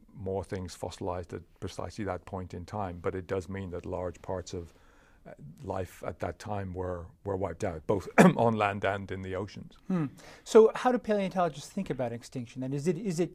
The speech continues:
Speaker 2: is it, is it a concept that you have to wrestle with very much?
Speaker 1: Yes, I mean, it's, it's routine and inevitable in the sense that by and <laughs> large, uh, organisms only last for a certain length of time and then disappear or give rise to other, uh,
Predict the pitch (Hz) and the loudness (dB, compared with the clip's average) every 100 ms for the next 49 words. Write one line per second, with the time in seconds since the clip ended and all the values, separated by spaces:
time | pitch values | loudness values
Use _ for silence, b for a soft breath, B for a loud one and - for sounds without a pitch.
0 | b b b - 170 151 160 - - 196 | b b b -4 -2 0 -2 -6 0 2
1 | 202 165 - 208 190 170 - 160 151 123 | 4 2 0 -2 0 -2 -2 -4 -2 0
2 | 175 190 139 127 120 135 123 120 - _ | 0 0 0 0 0 -4 -6 -8 -14 _
3 | _ - 151 143 127 120 113 110 - - | _ -20 -4 0 0 -2 -6 -10 -16 -20
4 | _ b b b b b 220 - 170 165 | _ b b b b b 8 8 6 4
5 | - - - - - - 147 135 - 123 | 2 -6 -16 -20 -20 -4 -2 -2 -4 4
6 | 131 135 - 127 123 113 113 104 95 120 | 6 6 4 2 4 2 2 2 0 0
7 | 151 185 120 98 120 110 - 101 98 - | 2 2 2 2 2 2 2 0 0 0
8 | 110 110 104 101 - 143 117 117 - B | 2 2 0 -4 6 6 6 0 -6 B
9 | B B - 107 - 120 110 101 113 117 | B B -4 -2 2 2 0 -4 0 0
10 | 110 101 101 110 - 104 - 104 107 110 | 2 0 0 0 0 -4 0 0 0 -2
11 | 92 98 - 107 117 107 107 104 101 - | -4 -6 -4 -2 -2 0 0 0 -4 -8
12 | - 110 - 101 98 107 127 104 104 101 | -4 -4 -4 -4 0 0 2 0 -2 -2
13 | 104 107 - 107 - 101 98 98 b b | 0 -2 -2 -2 -2 0 -2 -4 b b
14 | b b - | b b -6